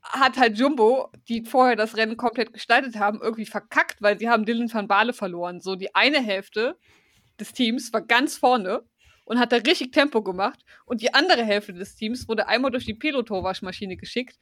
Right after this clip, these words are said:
und war halt hinten, unter anderem Dylan van Baarle. Und ich hab gedacht, "What the fuck? Ihr habt das Rennen so gut gesta-, ihr habt das Rennen bisher so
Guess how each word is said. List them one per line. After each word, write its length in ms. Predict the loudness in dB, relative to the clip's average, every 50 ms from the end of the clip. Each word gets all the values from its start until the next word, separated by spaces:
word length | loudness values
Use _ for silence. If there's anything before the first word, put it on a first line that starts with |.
| _ _ _ _
und 140 | -4 0 6
war 140 | 6 6 6
halt 140 | 4 -2 -2
hinten, 480 | 4 4 4 4 4 -4 -12 -16 -8 _
unter 300 | 0 2 2 2 0 -2
anderem 280 | -2 -2 -2 -4 -2 2
Dylan 260 | 2 2 2 2 -2
van 160 | -6 -4 2
Baarle. 240 | 4 6 6 6 4
Und 60 | -2
ich 100 | -6 -8
hab 80 | -8 -8
gedacht, 200 | -8 -8 -8 -6
"What 140 | -8 -8 -8
the 40 | -10
fuck? 300 | -8 -2 0 0 0 0 -2 -12 -20 -20 _ _ -4
Ihr 120 | -2 -2
habt 120 | 0 0 -2
das 160 | -4 -2 -2
Rennen 180 | -4 -4 -2 -2
so 140 | -2 -2
gut 240 | -2 -2 -4 -6 -6
gesta-, 280 | -10 -6 -2 -2 -2 -4 -4 -2
ihr 120 | 0 2
habt 120 | 2 2 2
das 160 | 0 0 2
Rennen 160 | 0 0 0
bisher 240 | -2 -2 0 0 0
so 100 | -2